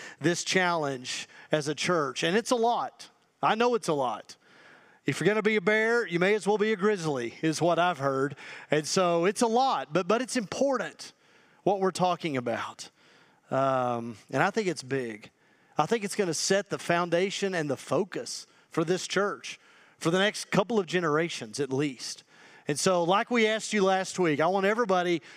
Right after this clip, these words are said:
to first enjoy this time. We're very blessed, and we ought to be thankful to God for that.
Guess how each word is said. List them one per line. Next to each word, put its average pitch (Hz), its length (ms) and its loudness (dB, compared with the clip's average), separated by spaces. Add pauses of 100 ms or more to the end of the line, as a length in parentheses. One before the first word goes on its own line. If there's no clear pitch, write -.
(160)
to 185 260 2
first 185 500 0
enjoy 170 460 2
this 202 260 -2
time. 151 520 -2 (260)
We're 160 100 4
very 208 300 2
blessed, 151 600 -2 (400)
and 139 60 0
we 156 100 4
ought 185 100 4
to 202 40 -4
be 190 120 -2
thankful 180 380 0
to 151 100 -8
God 139 260 2
for - 140 -10
that. 120 420 -8